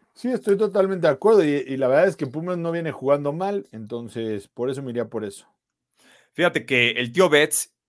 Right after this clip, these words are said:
Speaker 2: que lo tenemos todos los sábados y que, literal, él ve mucho más partidos de Argentina, pero muchos más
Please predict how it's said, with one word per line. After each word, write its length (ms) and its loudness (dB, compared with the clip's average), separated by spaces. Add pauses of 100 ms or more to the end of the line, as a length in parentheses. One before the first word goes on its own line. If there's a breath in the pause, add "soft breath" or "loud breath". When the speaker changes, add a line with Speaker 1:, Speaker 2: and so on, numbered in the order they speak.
(100)
Speaker 2:
que 460 0
lo 100 -6
tenemos 260 -8
todos 140 -2
los 120 -6
sábados 680 -2
y 140 -12
que, 460 -8
literal, 640 4
él 180 2
ve 140 4
mucho 380 -2
más 300 -2
partidos 640 -4
de 80 0
Argentina, 680 -6
pero 200 -2
muchos 440 -8
más 400 -4